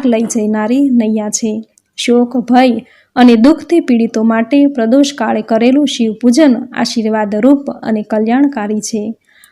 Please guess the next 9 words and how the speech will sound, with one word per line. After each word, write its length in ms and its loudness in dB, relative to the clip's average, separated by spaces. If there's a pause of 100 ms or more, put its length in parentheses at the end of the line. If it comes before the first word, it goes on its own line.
(120)
પ્રદોષમાં 640 2
શિવજીની 540 2
કરેલી 400 -2
પૂજા 680 0
સર્વે 440 2
વિપત્તિઓ 680 -2
દૂર 240 -2
કરે 300 -4
છે. 320 -8